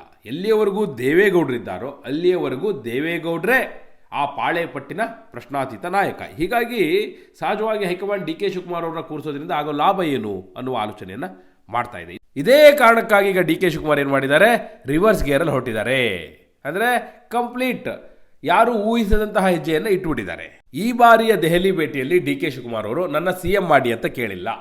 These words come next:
"ಮುಖ್ಯಮಂತ್ರಿ ಪಟ್ಟ ಕೊಡಿ" ಅಂತ ಕೇಳಿಲ್ಲ, ಹೋಗ್ಲಿ "ಯಾವಾಗ ಕೊಡ್ತೀರಿ ಹೇಳಿ" ಅಂತ ಕೂಡ ಹೇಳಿಲ್ಲ. ಅದಕ್ಕೆ ಬದಲಾಗಿ ಈಗ ಅವರು ಹೊಸ ದಾಳ ಉರುಳಿಸಿದ್ದಾರೆ ಅಂತ ಹೇಳಿದೆ ನಾನು.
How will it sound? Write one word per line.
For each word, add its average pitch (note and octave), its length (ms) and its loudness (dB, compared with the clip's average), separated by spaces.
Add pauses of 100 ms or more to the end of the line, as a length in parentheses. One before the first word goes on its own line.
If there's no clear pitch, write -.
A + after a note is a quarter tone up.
(720)
"ಮುಖ್ಯಮಂತ್ರಿ F3 500 -2
ಪಟ್ಟ F3 280 6
ಕೊಡಿ" C#3 260 4
ಅಂತ - 140 -4
ಕೇಳಿಲ್ಲ, A2 380 -8 (840)
ಹೋಗ್ಲಿ G#3 300 -2
"ಯಾವಾಗ G3+ 300 6
ಕೊಡ್ತೀರಿ G3 420 2
ಹೇಳಿ" G3+ 480 6
ಅಂತ D3+ 160 -6
ಕೂಡ E3+ 220 -8
ಹೇಳಿಲ್ಲ. A#2+ 380 -6 (520)
ಅದಕ್ಕೆ A#3 360 0
ಬದಲಾಗಿ C#3 640 2 (560)
ಈಗ G3 240 -4
ಅವರು A3 320 0
ಹೊಸ - 460 4 (220)
ದಾಳ A3 240 12
ಉರುಳಿಸಿದ್ದಾರೆ E3+ 880 8
ಅಂತ B2 180 2
ಹೇಳಿದೆ G3 260 0
ನಾನು. G2+ 420 -12